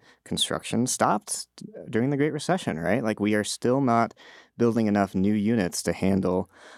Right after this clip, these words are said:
all of, all of the demand. Um, you know, I think you will see more efforts at the local level to say,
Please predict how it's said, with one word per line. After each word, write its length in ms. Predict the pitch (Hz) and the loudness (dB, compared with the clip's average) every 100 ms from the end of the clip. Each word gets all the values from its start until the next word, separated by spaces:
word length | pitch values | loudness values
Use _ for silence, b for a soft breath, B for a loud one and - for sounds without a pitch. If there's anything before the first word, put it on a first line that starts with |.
| B - | B -2
all 280 | 87 90 92 | 2 4 4
of, 360 | 90 87 - _ _ _ - | 2 -2 -10 _ _ _ -2
all 200 | - 92 | 2 2
of 100 | 92 | 2
the 100 | 95 | -2
demand. 580 | 98 98 107 131 - - - | 0 0 0 -4 -8 -14 -6
Um, 460 | 95 92 95 95 - _ b b | 0 2 2 0 -6 _ b b
you 100 | - | -2
know, 120 | 98 - - _ | 0 -2 -8 _
I 80 | 101 | -6
think 320 | 95 101 104 - | -2 0 -2 -2
you 200 | 98 95 | 0 2
will 160 | 98 | 2
see 560 | 95 - 107 110 113 120 - - | 0 0 0 2 2 0 -4 -2
more 260 | 104 104 | 2 2
efforts 300 | 101 - 117 | 2 0 -2
at 80 | 113 | -2
the 140 | - 95 | -2 0
local 320 | 104 120 127 | 0 2 2
level 360 | 120 151 196 113 | 2 2 0 -2
to 200 | - 117 | -4 -4
say, 460 | - 117 131 139 | 0 2 2 -2